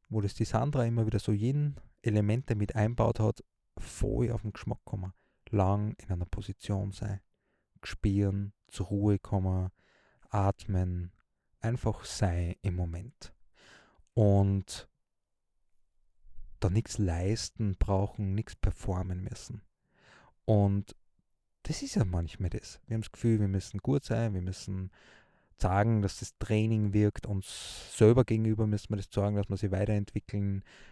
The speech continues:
Nach wie vor, es ist oft nur so, ja, eher keine Schwäche zeigen und man investiert da viel Zeit, dann gibt's ja,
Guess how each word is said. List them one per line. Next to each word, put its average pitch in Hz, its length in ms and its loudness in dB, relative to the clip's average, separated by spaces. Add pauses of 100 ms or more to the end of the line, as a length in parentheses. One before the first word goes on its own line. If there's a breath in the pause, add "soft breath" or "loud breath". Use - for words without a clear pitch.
(280 loud breath)
Nach 113 240 8
wie 123 60 6
vor, 107 360 6
es 104 120 4
ist 104 100 0
oft 104 220 0
nur 107 120 0
so, 107 120 -2
ja, 107 400 2
eher 110 400 2 (120)
keine 104 420 0
Schwäche 104 440 -4
zeigen 101 720 0 (1300)
und - 800 -6 (920)
man 95 140 0
investiert 101 440 0
da 113 60 6
viel 104 240 -2
Zeit, 101 540 0
dann 101 120 -6
gibt's - 260 -6
ja, 120 220 4